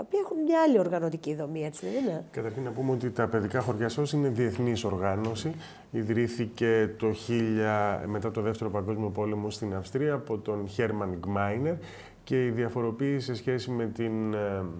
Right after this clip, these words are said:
Speaker 2: με τα υπόλοιπα ιδρύματα που λειτουργούσαν από τότε αλλά και μέχρι σήμερα, ε, είναι ότι τα παιδιά που φιλοξενούνται γίνεται μια αποκατάσταση του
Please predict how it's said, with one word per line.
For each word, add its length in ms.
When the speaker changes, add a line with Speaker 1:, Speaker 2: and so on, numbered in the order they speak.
Speaker 2:
με 60
τα 100
υπόλοιπα 380
ιδρύματα 440
που 120
λειτουργούσαν 580
από 200
τότε 280
αλλά 180
και 180
μέχρι 240
σήμερα, 440
ε, 420
είναι 200
ότι 480
τα 140
παιδιά 580
που 60
φιλοξενούνται 920
γίνεται 280
μια 180
αποκατάσταση 800
του 260